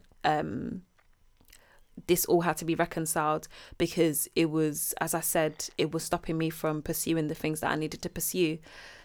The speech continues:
So, yeah, that's why I sought therapy.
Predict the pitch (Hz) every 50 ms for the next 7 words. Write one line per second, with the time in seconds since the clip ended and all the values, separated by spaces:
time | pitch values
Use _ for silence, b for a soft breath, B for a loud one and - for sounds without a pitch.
0 | B B - - 170 165 165 160 160 165 170 175 - 170 185 180 165 170 175 185
1 | - 185 - - 180 165 156 160 165 - - - 165 160 160 - - 160 160 151
2 | 160 160 - 165 165 170